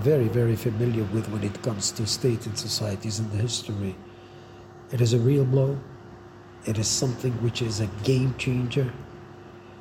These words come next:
And we're gonna see the change, I hope so, in many aspects, including politics. Now, I'm not involved in a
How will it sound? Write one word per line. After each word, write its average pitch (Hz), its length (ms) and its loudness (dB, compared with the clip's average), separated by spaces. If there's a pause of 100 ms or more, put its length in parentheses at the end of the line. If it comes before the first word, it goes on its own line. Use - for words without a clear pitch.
(120)
And 117 220 0
we're 139 220 4
gonna 120 200 2
see 143 280 2
the 117 140 0
change, 123 460 0 (220)
I 107 120 0
hope 123 420 -2
so, 117 360 0 (220)
in 123 240 -4
many 135 260 4
aspects, - 640 -2 (200)
including 151 680 2 (140)
politics. - 680 -6 (520)
Now, 165 200 2
I'm 180 360 2
not 165 540 0 (1400)
involved 123 480 2
in 107 180 -2
a 92 40 -2